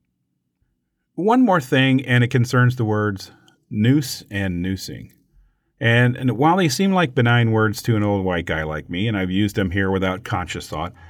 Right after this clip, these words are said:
I am aware that they have negative and painful connotations for people of color, and, uh, I'm a work in progress in this regard, and, uh,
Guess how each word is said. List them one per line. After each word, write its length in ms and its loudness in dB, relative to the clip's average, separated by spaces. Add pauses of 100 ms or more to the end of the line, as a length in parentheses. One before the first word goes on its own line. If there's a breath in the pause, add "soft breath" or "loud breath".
(200 loud breath)
I 140 2
am 180 4
aware 240 4
that 200 -2
they 180 2
have 420 0
negative 480 2
and 320 -4
painful 540 0
connotations 720 -4
for 160 -8
people 340 -6
of 120 -10
color, 360 -6
and, 460 -6
uh, 200 -6 (500 soft breath)
I'm 160 4
a 40 6
work 220 4
in 80 2
progress 480 2
in 60 0
this 180 -6
regard, 460 -4
and, 280 -6
uh, 220 -6